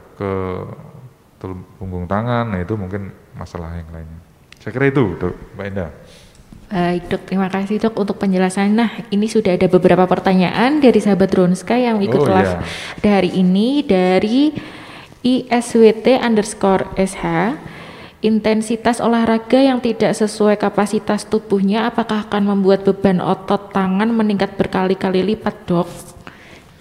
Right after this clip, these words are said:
Speaker 2: Itu, Dok.
Speaker 1: Ya,
Speaker 2: Ya.
Speaker 1: betul. Dari siapa tadi itu?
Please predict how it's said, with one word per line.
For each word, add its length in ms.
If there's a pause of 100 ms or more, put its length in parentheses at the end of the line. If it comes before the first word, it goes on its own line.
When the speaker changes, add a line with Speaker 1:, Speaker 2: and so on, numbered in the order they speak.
(240)
Speaker 2:
Itu, 60
Dok. 100
Speaker 1:
Ya, 460
Speaker 2:
Ya. 0
Speaker 1:
betul. 640 (400)
Dari 320
siapa 320
tadi 240
itu? 80